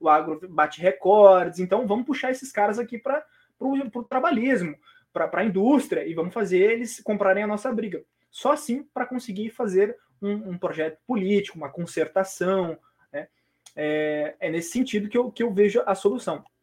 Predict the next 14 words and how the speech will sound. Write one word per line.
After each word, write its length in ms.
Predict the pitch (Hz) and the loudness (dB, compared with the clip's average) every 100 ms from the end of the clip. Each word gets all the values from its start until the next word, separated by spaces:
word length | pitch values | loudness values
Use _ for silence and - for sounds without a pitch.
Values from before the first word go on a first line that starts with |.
| _ _ _ _ - - | _ _ _ _ -20 -2
Você 80 | |
falou 160 | 196 196 | 2 2
uma 80 | 214 | 4
coisa 180 | 202 202 | 2 4
interessante. 520 | 240 165 180 151 - | 2 2 -4 -6 -4
A 80 | 190 | -2
solução 400 | - 285 - 220 | 0 0 2 2
do 60 | |
Brasil, 460 | 180 160 151 190 196 | 2 0 -2 -2 -2
ela 120 | 165 | 0
deve 240 | 170 180 170 | 2 0 0
vir 180 | 202 | -4
do 260 | 175 170 254 | 0 2 4
Brasil. 460 | 190 151 143 139 | 2 -2 -4 -10